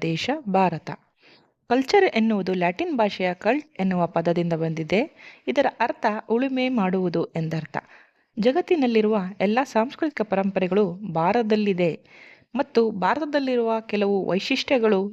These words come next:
ಜಗತ್ತಿನಲ್ಲಿ ಸಿಗುವುದಿಲ್ಲ. ಇದಕ್ಕೆ ಕಾರಣ, ಇದಕ್ಕೆ ಕರ್ನಾಟಕ ಹೊರತಾಗಿಲ್ಲ ಹಾಗೂ ಕರ್ನಾಟಕದಲ್ಲಿರುವ ಸಾಂಸ್ಕೃತಿಕ ಹಾಗೂ ವೈವಿಧ್ಯತೆಯನ್ನು ಕಂಡು ಇಂದು ನಾವು ಕರ್ನಾಟಕದ ಪ್ರವಾಸೋದ್ಯಮ ಇಲಾಖೆಯು "ಒಂದು ರಾಜ್ಯ ಹಲವು ಜಗತ್ತು" ಎನ್ನುವ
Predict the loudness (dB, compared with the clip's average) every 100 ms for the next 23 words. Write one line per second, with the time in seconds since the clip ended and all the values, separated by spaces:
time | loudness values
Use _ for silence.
0 | -2 2 0 2 0 0 -2 -2 0 2
1 | 2 2 2 0 -2 -8 _ -20 _ -6
2 | -2 -2 -2 -2 0 0 0 -2 -4 -4
3 | -2 -2 0 0 0 0 0 0 0 0
4 | 0 0 0 0 -4 -4 -6 -8 -2 -2
5 | -2 -6 -6 -4 -2 -2 -2 -2 0 0
6 | 2 0 0 -4 -6 -6 -6 -4 0 0
7 | -2 -4 -2 -2 -2 -4 0 2 2 0
8 | -2 -2 -2 -2 -2 0 -2 -4 -12 -20
9 | -20 _ 0 2 2 0 -4 0 -2 -2
10 | -2 -2 -2 0 0 0 0 0 2 2
11 | 0 -2 0 0 0 2 2 2 -4 -12
12 | -20 -8 0 4 6 6 2 0 0 0
13 | 0 0 2 2 0 -2 -4 -4 -4 -4
14 | -8 _ _ -20 _ _ _ 2 2 2
15 | 2